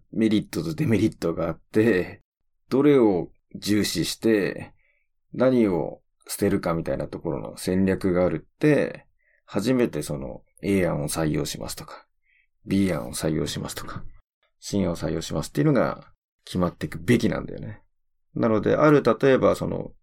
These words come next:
上司のか、経験値の中で、じゃあこれをやるんだったら、こうだみたいなメソドロジーとか方法論がある場合は、まあ、ある程度そこに寄せた方が角度も高いし、スピードも速いから。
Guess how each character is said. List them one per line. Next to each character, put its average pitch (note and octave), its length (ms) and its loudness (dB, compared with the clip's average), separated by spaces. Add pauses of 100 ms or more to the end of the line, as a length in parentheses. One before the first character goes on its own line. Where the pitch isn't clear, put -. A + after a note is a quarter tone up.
(180)
上 A2 160 0
司 F#2 100 -2
の E2+ 80 -4
か、 - 180 -4
経 B2 300 0
験 B2 280 -2
値 - 120 -6
の G#2+ 60 2
中 G2+ 220 -2
で、 C3+ 460 2
じ - 80 -2
ゃ - 40 0
あ - 20 -6
こ G#2 140 0
れ G#2+ 60 4
を G#2+ 80 4
や G2+ 80 4
る G#2 120 0
ん G2 60 0
だ F2+ 80 0
っ - 80 -6
た G2+ 140 -2
ら、 G#2+ 320 2
こ B2 140 0
う A#2 40 2
だ E2 140 2
み - 80 -6
た - 100 -10
い - 80 -8
な - 180 -16
メ G#2 140 -6
ソ - 120 -10
ド G2+ 120 -2
ロ F#2+ 100 0
ジ F2 160 -2
ー D#2+ 40 -4
と E2 120 -4
か F2 100 -12
方 F2 220 -4
法 E2+ 220 -4
論 D2+ 200 -10
が G2 340 -2 (520)
あ - 140 2
る F3 120 6
場 D3+ 180 6
合 D3+ 100 4
は、 E3 340 4 (420)
ま C3 120 6
あ、 B2+ 40 8
あ A#2+ 40 8
る G#2+ 100 2
程 F2+ 140 0
度 - 100 -8
そ - 160 -8
こ F#2+ 140 0
に F2+ 300 0 (260)
寄 F#2+ 80 -2
せ F#2+ 140 0
た F2 120 -2
方 E2+ 200 0
が - 240 -6 (420)
角 - 260 -2
度 E2 100 0
も D2+ 120 -2
高 D#2 280 -2
い C#2+ 60 -4
し、 - 320 -12 (140)
ス - 200 -12
ピ G2 140 2
ー - 20 2
ド F2 120 0
も E2+ 80 -2
速 E2 240 -2
い D#2+ 80 -6
か - 140 -18
ら。 - 120 -20